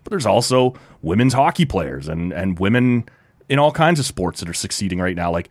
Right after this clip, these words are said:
I just want her to see it just once, right? Like, even if she doesn't become a hardcore fan, um,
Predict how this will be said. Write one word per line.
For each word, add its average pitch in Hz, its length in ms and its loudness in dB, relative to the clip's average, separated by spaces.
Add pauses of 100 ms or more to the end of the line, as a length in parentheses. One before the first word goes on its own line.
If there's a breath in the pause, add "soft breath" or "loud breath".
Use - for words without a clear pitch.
(320 soft breath)
I 131 80 2
just 185 260 -2
want 170 160 4
her 156 80 2
to 123 60 -4
see - 420 -6
it - 140 -14
just - 200 -2
once, 98 340 0
right? 123 160 2
Like, 151 160 0
even 190 180 2
if 160 100 0
she 147 80 -2
doesn't 127 220 0
become 113 240 -2
a - 40 0
hardcore 101 480 -2
fan, 85 420 -4 (420 soft breath)
um, 82 520 0